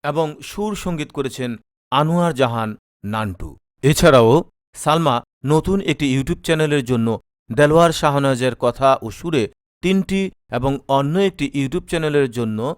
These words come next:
আবুল হোসেনের কথা ও এমবি মাহফুজের সুরে দুটি গান গেয়েছেন। সালমার সর্বশেষ প্রকাশিত গান হচ্ছে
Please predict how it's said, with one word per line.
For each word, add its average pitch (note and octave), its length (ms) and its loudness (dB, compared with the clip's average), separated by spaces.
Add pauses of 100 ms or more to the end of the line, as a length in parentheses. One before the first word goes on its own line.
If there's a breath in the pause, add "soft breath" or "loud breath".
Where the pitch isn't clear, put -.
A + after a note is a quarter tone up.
আবুল F#3+ 400 2
হোসেনের E3 480 -2
কথা D3 560 4
ও C#3 220 2
এমবি E3+ 400 2
মাহফুজের C#3+ 580 2
সুরে C3 380 -2 (260)
দুটি C3 280 -2
গান A2 340 -2
গেয়েছেন। E2 500 -12 (280)
সালমার B2 400 -2 (280)
সর্বশেষ D3+ 680 -2
প্রকাশিত D3 440 -4
গান C#3 300 -2
হচ্ছে C#3+ 360 -6